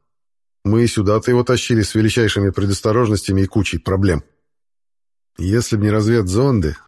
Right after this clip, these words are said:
целой толпой прикрывавшие его маскировочными полями, бывший корабль Роя мог до системы Бриганы и не добраться. Информация, полученная от экипажа Ифрита, заставила нас с Зыковым полностью пересмотреть план обороны планеты.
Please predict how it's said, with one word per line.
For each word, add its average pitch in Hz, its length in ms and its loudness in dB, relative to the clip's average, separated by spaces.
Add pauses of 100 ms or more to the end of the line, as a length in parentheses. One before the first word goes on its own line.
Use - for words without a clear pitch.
(180)
целой 123 340 0
толпой 113 400 0
прикрывавшие 110 680 0
его 101 100 2
маскировочными 95 680 0
полями, 101 400 0 (640)
бывший 104 460 -2
корабль 101 420 0
Роя 110 360 2
мог 123 300 0
до 113 100 0
системы 113 500 -2
Бриганы 104 460 0
и 104 180 -4
не 95 140 2
добраться. 90 640 -2 (1500)
Информация, 95 680 0
полученная 110 500 2
от - 80 -4
экипажа 104 480 0
Ифрита, 113 420 0
заставила 98 520 0
нас 98 180 2
с 82 60 -4
Зыковым 104 440 0
полностью 101 500 0
пересмотреть 90 600 0
план 95 240 0
обороны 90 360 0
планеты. 90 440 -2